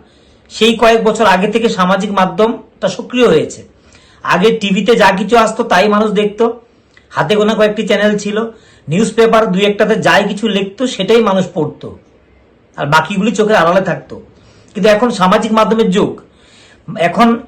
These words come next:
পিপলস জার্নালিজম, সিটিজেন জার্নালিজম এখন শুরু হয়েছে। মানে প্রত্যেকটা মানুষ যার হাতে একটা মোবাইল রয়েছে, তার কাছে সুযোগ আছে যে সমাজের ভালো দিকটি তুলে ধরা এবং খারাপ দিকটি তুলে ধরা।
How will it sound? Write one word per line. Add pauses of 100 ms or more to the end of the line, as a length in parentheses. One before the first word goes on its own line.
(300)
পিপলস
জার্নালিজম,
সিটিজেন
জার্নালিজম
এখন
শুরু
হয়েছে। (340)
মানে
প্রত্যেকটা
মানুষ
যার
হাতে
একটা
মোবাইল
রয়েছে, (540)
তার
কাছে
সুযোগ
আছে (240)
যে
সমাজের (420)
ভালো
দিকটি
তুলে
ধরা (300)
এবং
খারাপ
দিকটি
তুলে
ধরা।